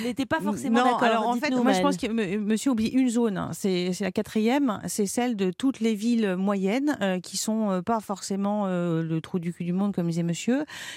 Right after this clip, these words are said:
Speaker 2: qui sont des villes comme Reims, comme Lille, qui est une grande ville, euh, comme,
Speaker 1: Les villes
Speaker 2: euh,
Speaker 1: intermédiaires.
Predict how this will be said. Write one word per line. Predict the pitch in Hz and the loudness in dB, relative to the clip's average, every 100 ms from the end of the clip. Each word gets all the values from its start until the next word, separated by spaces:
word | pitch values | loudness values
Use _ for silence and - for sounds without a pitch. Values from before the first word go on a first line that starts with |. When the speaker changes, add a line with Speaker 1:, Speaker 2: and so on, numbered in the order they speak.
| - | -16
Speaker 2:
qui | - 196 | -8 -6
sont | 220 | -2
des | 190 | 0
villes | 185 196 | 0 0
comme | 196 180 | 0 0
Reims, | 175 220 262 294 - | 0 0 0 -2 -4
comme | - 185 180 | -4 0 2
Lille, | 185 214 370 311 208 | 2 2 4 2 2
qui | - | -2
est | |
une | 190 | -4
grande | 175 190 | 0 0
ville, | 185 190 220 285 233 | 0 0 2 2 2
euh, | 185 | 0
comme, | - 190 190 | -2 -2 2
Speaker 1:
Les | 185 | 4
villes | 175 | 4
Speaker 2:
euh, | - | 2
Speaker 1:
intermédiaires. | 170 156 175 170 202 | 2 0 -2 0 0